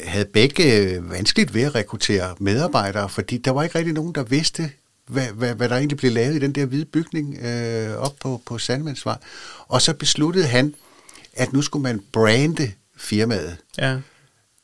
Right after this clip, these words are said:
Speaker 1: Og siden har man ikke haft problemer med at rekruttere folk. Altså... Øh, er, er der noget om det?
Speaker 2: Mm.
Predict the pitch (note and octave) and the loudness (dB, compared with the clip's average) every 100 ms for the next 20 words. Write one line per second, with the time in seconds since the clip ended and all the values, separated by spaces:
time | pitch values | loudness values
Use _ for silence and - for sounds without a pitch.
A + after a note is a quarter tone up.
0 | _ _ - B2+ - D3 F#3+ D3+ B2 A2+ | _ _ 2 4 6 4 2 2 0 0
1 | B2 E3 B2+ A#2+ - - - _ _ - | 0 -2 -2 -4 -4 -12 -20 _ _ -6
2 | B2+ D3 F3 D#3 D3 E3 B2+ A2 G#2 G#2 | 0 2 4 4 2 2 -2 -2 -2 0
3 | G2+ D#3+ F#3+ - - A#2+ B2 - A2+ G#2+ | 2 0 0 -4 -8 -4 0 0 2 0
4 | G#2+ G#2 G#2 G#2 G2 G2 G2 G2 _ _ | -2 -2 -6 -10 -12 -14 -16 -20 _ _
5 | - - - - - A#2 - C3 F#3+ G3 | -20 -20 -20 -14 -4 -4 0 0 2 2
6 | F#3 F#3 F3 F3+ _ _ _ _ D3+ D#3+ | 0 -4 -8 -14 _ _ _ _ -6 -4
7 | F3 F3 | -2 -2